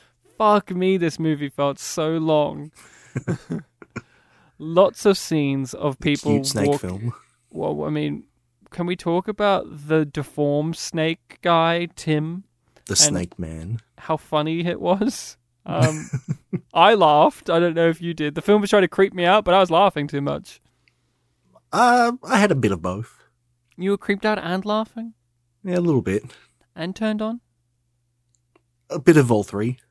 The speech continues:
Speaker 1: There you go. It was mainly one of them, and we know which one. I laughed. I thought it was hilarious, and I said, "Oh, this is what the main guy's gonna be for the rest of the movie, right?" No, no, no.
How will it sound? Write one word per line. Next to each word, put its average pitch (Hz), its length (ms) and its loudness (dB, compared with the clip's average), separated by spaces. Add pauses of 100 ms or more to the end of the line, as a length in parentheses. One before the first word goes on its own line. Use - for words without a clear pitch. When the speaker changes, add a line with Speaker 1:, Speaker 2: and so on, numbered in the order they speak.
(180)
Speaker 1:
There 170 120 -4
you 160 240 0
go. 156 460 0
It 160 60 0
was 156 120 -8
mainly 151 340 -2
one 147 220 -2
of 143 140 -6
them, 147 180 -6
and 147 80 -6
we 156 120 -8
know 147 180 -8
which 151 240 -10
one. - 260 -14 (500)
I 254 280 8
laughed. 185 560 6
I 185 160 8
thought 233 240 6
it 190 60 4
was 175 160 0
hilarious, 160 640 2
and 156 100 4
I 170 80 6
said, 190 240 2
"Oh, 214 220 8
this 196 180 4
is 214 140 -6
what 196 160 2 (100)
the 175 180 2
main 175 260 4
guy's 180 220 6
gonna 160 160 2
be 151 140 2
for 151 140 -4
the 151 80 -4
rest 151 220 2
of 147 60 -4
the 147 60 0
movie, 143 240 0
right?" 147 320 4
No, 202 220 4
no, 160 380 0 (140)
no. 143 380 -2